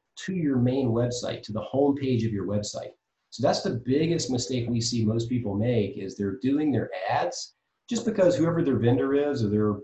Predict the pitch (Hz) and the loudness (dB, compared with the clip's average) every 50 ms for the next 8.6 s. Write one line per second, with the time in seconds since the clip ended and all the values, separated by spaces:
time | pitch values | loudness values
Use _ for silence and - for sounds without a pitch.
0 | - - 107 101 107 110 113 123 120 139 143 143 139 135 135 135 139 139 147 160 | -8 -4 -2 0 2 2 2 0 0 0 -2 -2 0 -2 -2 0 0 0 0 0
1 | 165 165 - 113 117 123 143 110 120 117 113 107 - - 104 107 113 117 113 110 | -2 -2 0 0 2 2 2 2 2 2 2 2 0 0 2 2 2 2 2 0
2 | 104 104 - - - 104 101 101 95 - _ _ _ _ - 107 101 - 117 117 | 0 -2 -4 -6 -6 -2 -2 -2 -2 -4 _ _ _ _ -8 -6 -4 0 2 4
3 | 117 113 107 104 107 110 110 - - - - 120 110 - - 101 - 95 101 110 | 4 4 2 2 0 0 0 -2 -4 -6 -4 -4 -4 -4 -4 -6 -6 -6 -4 -4
4 | 131 135 117 101 98 - 104 95 95 92 - - - 95 95 92 - - 170 170 | -2 -2 -2 -4 -4 -6 -6 -8 -8 -8 -10 -12 -12 -12 -12 -6 -2 0 0 2
5 | - - - - - - - - - - - _ - 90 87 - - - - - | 0 -2 -4 -6 -10 -10 -10 -12 -14 -18 -20 _ -14 -14 -14 -12 -14 -12 -8 -4
6 | 113 135 139 131 - - 98 85 80 - - _ _ _ _ _ _ _ _ _ | -2 -2 -2 -4 -6 -6 -6 -8 -8 -8 -12 _ _ _ _ _ _ _ _ _
7 | _ _ - 110 113 120 - 139 165 165 165 147 - - - 180 - - - - | _ _ -4 -4 -2 -2 -2 -2 -2 0 0 0 -2 -2 0 0 0 0 0 -2
8 | - - 101 - 110 107 107 104 101 101 - - | -4 -8 -6 -4 -2 -2 0 -2 -2 -4 -8 -14